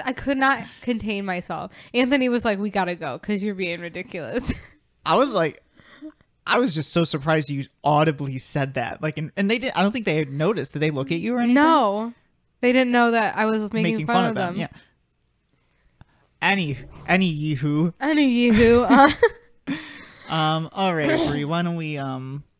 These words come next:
Speaker 2: uh, we're
Speaker 1: Get
Speaker 2: star-,
Speaker 1: into
Speaker 2: we're starting,
Speaker 1: it.
Speaker 2: we're starting our conversation about the movie quite early. Usually we don't start until about <laughs> half hour into already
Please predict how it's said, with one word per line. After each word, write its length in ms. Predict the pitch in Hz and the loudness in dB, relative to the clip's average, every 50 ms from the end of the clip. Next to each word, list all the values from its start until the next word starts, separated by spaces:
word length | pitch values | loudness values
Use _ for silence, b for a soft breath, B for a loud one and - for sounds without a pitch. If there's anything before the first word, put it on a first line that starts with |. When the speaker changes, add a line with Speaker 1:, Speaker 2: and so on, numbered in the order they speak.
| _ _ _ _ _ _ _ - | _ _ _ _ _ _ _ -12
Speaker 2:
uh, 80 | - 156 | -10 -8
we're 200 | 220 196 180 196 | -6 -2 2 4
Speaker 1:
Get 140 | 247 277 294 | 6 6 6
Speaker 2:
star-, 220 | 214 - - 196 - | 4 2 -4 -6 -2
Speaker 1:
into 720 | 240 240 240 254 262 262 247 262 - - - - 233 233 160 | 0 2 2 2 -2 -4 -8 -12 -18 -12 -8 -4 -2 0 0
Speaker 2:
we're 100 | 185 226 | -2 -2
starting, 440 | - - - 233 247 269 254 254 240 | -4 -6 -4 0 2 2 2 2 0
Speaker 1:
it. 100 | - - | -2 -4
Speaker 2:
we're 120 | - 190 | -6 -6
starting 320 | 185 - 214 220 254 247 233 | -6 -4 -4 -4 -2 -2 -2
our 80 | 214 | -2
conversation 840 | - - 214 202 202 196 185 - 180 170 196 196 - 196 175 160 165 | -2 -4 -6 -6 -4 -6 -6 -6 -6 -6 -6 -8 -8 -10 -8 -8 -8
about 300 | 170 156 156 151 143 - | -8 -8 -8 -8 -6 -6
the 80 | 160 | -6
movie 320 | 160 160 165 170 175 175 160 | -6 -6 -8 -8 -10 -10 -8
quite 280 | - - 151 143 143 - | -6 -4 -4 -4 -4 -6
early. 320 | - 143 147 170 190 180 | -6 -6 -4 -4 -4 -4
Usually 360 | 139 131 147 139 - 160 160 151 | -4 -6 -6 -6 -6 -6 -6 -6
we 140 | 151 156 | -6 -6
don't 160 | 147 143 143 143 | -6 -6 -6 -8
start 340 | - - - 147 156 165 156 | -8 -6 -4 -4 -2 -2 -4
until 240 | 151 139 139 143 139 | -6 -6 -6 -4 -6
about 260 | 135 131 127 123 135 139 | -4 -4 -6 -6 -4 -2
<laughs> 0 | |
half 520 | 160 160 165 - 202 190 170 170 - - | 0 0 2 2 2 2 2 0 0 -2
hour 340 | 170 165 165 165 160 160 160 | 0 0 0 -2 -2 -4 -6
into 320 | - 175 165 - 151 - | -6 -8 -8 -10 -10 -8
already 460 | - 170 160 156 156 160 165 165 165 | -6 -6 -4 -4 -4 -6 -6 -8 -10